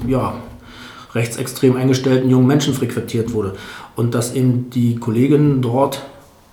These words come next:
das auch, äh, mehr oder weniger toleriert haben. Vielleicht, äh, war auch mit der Grund, warum sich nichts dagegen getan hat, dass die Leute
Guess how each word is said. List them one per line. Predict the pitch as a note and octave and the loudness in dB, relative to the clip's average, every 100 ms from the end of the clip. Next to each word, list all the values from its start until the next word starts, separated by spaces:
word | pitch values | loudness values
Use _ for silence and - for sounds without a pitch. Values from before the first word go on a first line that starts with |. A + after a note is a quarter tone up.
| _ - - - - - A#2+ | _ -20 -20 -20 -14 -8 -6
das | - - A2+ | -6 -6 -2
auch, | B2 A#2 - B2 B2 A#2 | 0 -2 -2 -4 0 0
äh, | A2 - - - G#2+ - A2+ | 0 -4 -12 -14 -16 -12 -4
mehr | A2 | 0
oder | A2+ A#2+ | 2 4
weniger | B2 B2+ | 4 4
toleriert | - C3 D3 F#3 | 4 6 8 6
haben. | A#2+ G#2+ F2 - - - - - - _ | 4 -2 -4 -10 -20 -20 -20 -20 -20 _
Vielleicht, | - A2 A2+ C#3+ C#3+ - - | -8 -2 2 2 2 -6 -2
äh, | |
war | C#3+ C#3+ C3+ B2+ B2 C3 | 0 2 2 0 0 0
auch | C3+ C3+ C3 - - - - - D3+ - C3 | 2 2 0 -6 -14 -18 -16 -14 -14 -8 -2
mit | C3 C3 | 0 2
der | B2+ | 4
Grund, | C3 C#3+ | 4 4
warum | C3 C3 | 2 2
sich | C3 B2+ | 4 4
nichts | C3 C3+ | 2 2
dagegen | B2+ C3 | 2 2
getan | B2+ B2+ B2+ | 2 0 0
hat, | B2+ | 0
dass | B2+ - | -2 -2
die | A#2+ | -2
Leute | A#2 A2+ A#2+ C3 A#2+ | 0 0 2 2 2